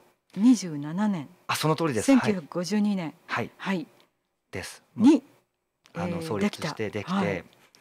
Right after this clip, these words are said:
Speaker 2: でも、あの、殺陣師の、お、要は、足立礼二郎、礼二郎さんという方を、
Speaker 1: はい。
Speaker 2: お、まあ、要は筆頭に、その当時の、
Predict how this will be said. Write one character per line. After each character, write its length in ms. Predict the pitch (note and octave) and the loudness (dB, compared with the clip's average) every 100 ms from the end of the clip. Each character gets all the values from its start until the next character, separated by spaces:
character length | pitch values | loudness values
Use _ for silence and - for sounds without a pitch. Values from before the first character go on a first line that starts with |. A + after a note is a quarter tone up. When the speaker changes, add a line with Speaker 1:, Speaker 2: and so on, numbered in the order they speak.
| _ - | _ -14
Speaker 2:
で 100 | C#3+ | -8
も、 160 | C#3+ | -4
あ 60 | A#2+ | -4
の、 100 | G#2+ | -4
殺 260 | - - C3 | -8 -6 -6
陣 20 | |
師 340 | - G2+ F2 - _ | -4 -6 -12 -18 _
の、 140 | G#2 | -8
お、 680 | F#2+ F2 F2 F2+ F2 D#2+ - F#2+ | -6 -8 -10 -12 -12 -12 -14 -14
要 160 | F2+ | -14
は、 160 | E2 - - - - - - | -14 -16 -18 -18 -18 -20 -16
足 300 | - F#2+ F#2+ | -10 -8 -8
立 0 | |
礼 120 | G2 G2 | -8 -8
二 140 | E2+ | -10
郎、 40 | - - | -18 -10
礼 160 | G#2 | -6
二 80 | F#2 | -6
郎 100 | D#2+ | -10
さ 140 | D#2+ D#2+ | -16 -18
ん 60 | |
と 80 | E2 | -18
い 20 | |
う 20 | |
方 280 | E2+ - F#2 | -18 -12 -6
を、 240 | F#2+ G2 E2+ | -4 -4 -4
Speaker 1:
は 180 | F#3+ | -4
い。 80 | E2+ | -6
Speaker 2:
お、 60 | D2 | -10
ま 160 | F#2 | -12
あ、 60 | F2 | -14
要 120 | F2 | -14
は 60 | E2 | -16
筆 120 | - _ | -20 _
頭 200 | - F2+ F2+ | -12 -10 -6
に、 320 | A2 G#2+ E2 | -6 -6 -8
そ 140 | - | -14
の 60 | F#2+ | -16
当 260 | - - G#2+ | -12 -8 -6
時 140 | F2 | -6
の、 320 | E2+ G#2+ G#2 | -4 -2 -2